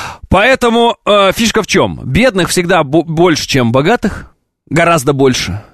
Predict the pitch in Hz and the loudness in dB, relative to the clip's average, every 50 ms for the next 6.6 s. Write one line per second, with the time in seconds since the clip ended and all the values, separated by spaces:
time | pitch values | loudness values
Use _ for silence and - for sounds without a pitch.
0 | - - - 143 165 170 196 185 - 170 151 - 156 147 143 135 131 143 139 135 | -16 -6 -2 -2 0 2 2 0 0 0 -2 -2 0 0 2 2 2 2 2 0
1 | 123 113 135 135 139 135 123 - - - 135 139 156 208 220 202 208 196 185 - | 0 0 0 0 0 0 -2 -2 -2 0 0 2 2 2 0 -2 -2 -6 -6 -8
2 | - - - _ _ - - 175 165 160 156 - 143 127 131 139 175 226 196 208 | -12 -20 -20 _ _ -4 -2 0 2 2 0 0 0 -2 -2 0 0 2 2 2
3 | 180 - - - - - _ _ - 95 107 110 113 113 113 113 110 101 95 - | 0 -2 -6 -16 -20 -20 _ _ -4 0 2 2 4 4 4 4 2 0 -2 -2
4 | - 147 131 117 110 131 139 - 156 156 135 123 117 131 131 131 170 214 220 - | 0 0 2 2 2 2 0 0 0 0 0 0 0 0 0 0 0 -2 0 -2
5 | 190 156 - - 135 127 120 117 135 156 156 139 147 139 135 127 95 - 120 - | -4 -6 -4 -2 0 0 0 2 0 0 0 0 0 0 0 0 0 0 -2 0
6 | - 117 107 87 92 80 64 67 67 - - | -2 -2 0 0 -2 -2 -2 -6 -8 -10 -12